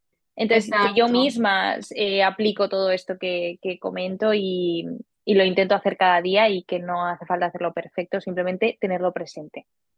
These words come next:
Speaker 2: Exacto. Pues me ha parecido, bueno, una charla súper productiva, muy bonita,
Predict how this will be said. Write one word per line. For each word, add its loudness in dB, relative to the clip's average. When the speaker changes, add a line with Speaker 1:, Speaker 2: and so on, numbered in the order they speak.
Speaker 2:
Exacto. -8
Pues 0
me -2
ha -2
parecido, -2
bueno, -2
una -2
charla -4
súper -8
productiva, -4
muy -2
bonita, 0